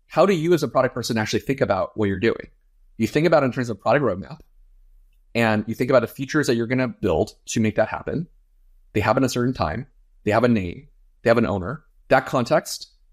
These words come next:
is completely disconnected from those numbers, right? So we have a concept called plans.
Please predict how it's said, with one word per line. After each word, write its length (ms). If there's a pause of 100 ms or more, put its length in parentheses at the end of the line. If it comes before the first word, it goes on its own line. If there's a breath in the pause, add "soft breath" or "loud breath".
(220)
is 120
completely 720 (220)
disconnected 540
from 100
those 180
numbers, 480 (760)
right? 200 (840)
So 400
we 140
have 180
a 20
concept 320
called 160
plans. 500